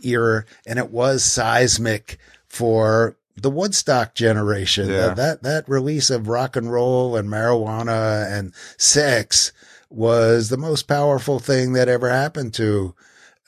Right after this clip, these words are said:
Speaker 1: my generation, and I would think to a person, if they gave themselves permission, had the curiosity and, uh,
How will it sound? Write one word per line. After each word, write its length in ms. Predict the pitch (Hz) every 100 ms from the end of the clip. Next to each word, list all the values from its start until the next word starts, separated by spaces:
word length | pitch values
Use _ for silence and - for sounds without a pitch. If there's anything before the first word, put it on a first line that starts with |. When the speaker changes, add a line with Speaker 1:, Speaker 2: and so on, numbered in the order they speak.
| 101
Speaker 1:
my 260 | 113 135
generation, 720 | 135 123 107 104 104 98 113 104
and 140 | 104
I 120 | 104
would 180 | 107 104
think 320 | - 104 101
to 400 | - 104 101 98 - - -
a 120 | -
person, 440 | - 131 113 120 107
if 200 | 107 -
they 160 | 107
gave 340 | 95 123 185 196
themselves 500 | 165 139 151 139 123
permission, 760 | 131 120 127 135 - 107 104 - - _ -
had 220 | 120 120
the 100 | 127
curiosity 1080 | - 135 123 123 117 117 110 117 113 110 - - _ _
and, 800 | 107 110 107 107 107 107 101 98
uh, 440 | 101 101 98 92